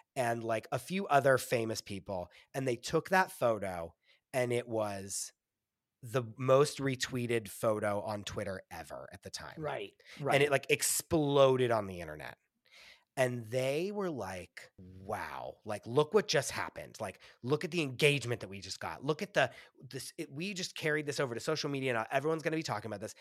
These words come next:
Speaker 1: Everyone was, we all know what the picture is. Like, we all remember that photo. And I think she did a really good job that year of hosting, actually. I think she was very funny. She did funny s-, things. And she was, like, kinda mean to all them, like, how we now, like, hate her for. But, like, she would, like, just talk to them very, like, plainly.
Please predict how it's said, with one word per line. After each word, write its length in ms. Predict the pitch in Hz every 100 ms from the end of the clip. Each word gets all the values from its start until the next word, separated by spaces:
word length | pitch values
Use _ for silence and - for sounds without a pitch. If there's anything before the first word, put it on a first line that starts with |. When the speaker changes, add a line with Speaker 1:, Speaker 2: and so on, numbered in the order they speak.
| - -
Speaker 1:
Everyone 400 | 131 156 170 160
was, 200 | 117 107
we 120 | 139
all 180 | 143 170
know 220 | 139 131
what 160 | 127 123
the 80 |
picture 440 | - 117 - 71 71
is. 140 | 76
Like, 140 | 123 113
we 100 | 143
all 220 | 147 139
remember 320 | 120 117 104
that 160 | 87 -
photo. 420 | 107 78 62 - _ _ _ _ _ _ _
And 280 | 147 143 139 -
I 100 | 151
think 200 | 151 233
she 140 | -
did 120 | 220 147
a 60 |
really 200 | 123 131
good 140 | 156 180
job 240 | 131 107
that 180 | 107 107
year 220 | 107 107
of 80 | 123
hosting, 440 | 107 95 - 87
actually. 340 | 80 82 110 101
I 40 |
think 160 | 113 110
she 100 | 107
was 100 | 104
very 160 | 110
funny. 260 | 123 120 110
She 140 | -
did 280 | 113 127 135
funny 240 | - 147 143
s-, 200 | - - _
things. 420 | 117 92 95 -
And 120 | 139 120
she 140 | 143
was, 140 | 131 127
like, 140 | 113 _ _ _
kinda 200 | - 151
mean 300 | 143 135 135 131
to 100 | 143
all 180 | 131
them, 260 | 131 135 135
like, 180 | 120 117
how 200 | 123 113
we 120 | 120
now, 220 | 113 110
like, 200 | 107 110
hate 200 | - 113
her 100 | 120
for. 280 | 123 135 135
But, 120 | 123
like, 180 | 120 117 - - _
she 180 | - 156
would, 120 | 139
like, 120 | 135
just 180 | - 127
talk 260 | - 113 -
to 60 |
them 220 | 131 123 117
very, 220 | 117 117
like, 180 | 113 -
plainly. 600 | 123 113 110 113 110 107